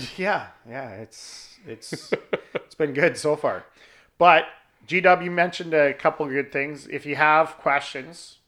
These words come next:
Speaker 1: you can hit me up on Facebook, On the Prowl with Professor Hot Sauce.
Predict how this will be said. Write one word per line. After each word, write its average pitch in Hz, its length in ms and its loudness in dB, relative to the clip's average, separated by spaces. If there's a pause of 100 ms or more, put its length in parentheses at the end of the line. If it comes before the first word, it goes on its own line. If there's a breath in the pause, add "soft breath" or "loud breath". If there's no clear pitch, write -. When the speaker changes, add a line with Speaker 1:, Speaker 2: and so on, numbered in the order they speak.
Speaker 1:
you 135 80 -20
can 135 160 -14
hit 147 140 -6
me 143 140 -4
up 139 160 -2
on 131 140 -4
Facebook, 139 500 -6 (160)
On 131 140 -6
the 131 60 -12
Prowl 131 280 2
with 127 100 -12
Professor 127 400 -6
Hot 135 240 0
Sauce. 143 320 -2